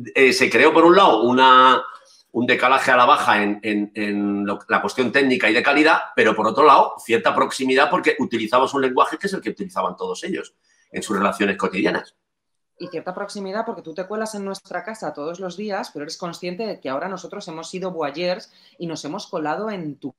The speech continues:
Speaker 2: casa durante todas las noches. Hemos analizado qué es lo que tenías detrás, hemos analizado los libros de la estantería,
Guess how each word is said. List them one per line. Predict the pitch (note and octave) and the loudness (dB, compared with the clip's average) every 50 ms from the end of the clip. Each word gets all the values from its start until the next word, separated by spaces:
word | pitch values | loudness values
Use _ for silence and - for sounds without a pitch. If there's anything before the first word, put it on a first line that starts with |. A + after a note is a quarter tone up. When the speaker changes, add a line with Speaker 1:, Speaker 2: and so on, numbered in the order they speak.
| - | -12
Speaker 2:
casa | - D#3+ F3 - - F#3+ E3 C#3+ | -10 -8 -8 -8 -8 -8 -8 -8
durante | C#3 C3+ C3+ C3+ C3+ D3 - | -8 -8 -10 -10 -10 -12 -12
todas | - D3+ F3 F#3 | -8 -6 -6 -6
las | E3 C#3+ - C#3+ | -6 -8 -10 -10
noches. | D#3 - - E3+ C#3 - | -10 -10 -12 -14 -14 -12
Hemos | C#3+ D3 C#3+ - | -12 -12 -10 -10
analizado | D#3 C#3+ C3 B2+ - C3 C3 C3 - | -10 -10 -12 -12 -12 -10 -10 -10 -12
qué | C3+ | -14
es | C3 | -16
lo | C3 A#2 | -18 -18
que | - A#2+ | -18 -20
tenías | - A2 A#2 A#2 B2 A#2+ | -20 -18 -18 -16 -16 -14
detrás, | C3 B2+ - A#2 A#2 A#2 A#2 A#2 A#2 A#2 - _ _ _ _ - | -16 -16 -16 -14 -12 -10 -10 -10 -10 -12 -16 _ _ _ _ -12
hemos | D3+ C#3+ C3+ C3+ | -10 -10 -10 -10
analizado | C#3 C3+ B2+ B2 - C3+ C3+ C3+ | -12 -12 -12 -12 -12 -10 -8 -8
los | C3 C3 B2 | -8 -8 -10
libros | C3 C3 B2 B2+ B2 | -10 -10 -10 -10 -12
de | B2 A#2+ | -10 -12
la | B2 | -12
estantería, | - - - C#3 C3+ C3 D#3 D#3 D3+ C#3 C#3 C#3 C3+ C3 C3+ C3+ C3 B2+ C3 C3 B2+ | -12 -12 -10 -10 -10 -10 -8 -8 -8 -8 -8 -10 -10 -8 -8 -6 -6 -4 -4 -6 -6